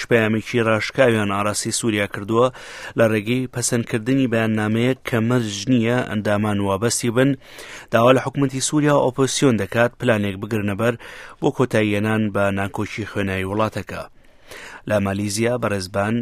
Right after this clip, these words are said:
ڕایگەیان ئەنجومەنی ئاسایشی نێونەتەوەیی بە دەستەواژەی ڕوون و ئاشکرا داوایان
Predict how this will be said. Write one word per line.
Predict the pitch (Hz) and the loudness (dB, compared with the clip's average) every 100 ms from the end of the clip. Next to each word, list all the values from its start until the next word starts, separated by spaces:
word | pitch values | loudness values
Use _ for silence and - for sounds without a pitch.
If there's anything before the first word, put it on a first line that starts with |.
| - | -4
ڕایگەیان | 107 95 98 101 120 123 | -6 -6 -4 -2 -2 -2
ئەنجومەنی | - 104 101 107 98 | -4 -6 -4 -6 -4
ئاسایشی | 95 - 107 101 110 | -6 -2 -2 -2 -2
نێونەتەوەیی | 107 98 95 101 98 104 113 101 | -2 -2 -4 -4 -2 -2 -4 -6
بە | 101 98 | -8 -6
دەستەواژەی | 101 - 107 101 98 104 113 104 | -6 -4 0 0 0 -2 -2 0
ڕوون | 131 131 | 0 0
و | 127 | 0
ئاشکرا | 117 104 - 98 90 - - - - | 0 -2 -2 -4 -4 -10 -18 -18 -8
داوایان | - 104 101 98 | -2 0 0 -2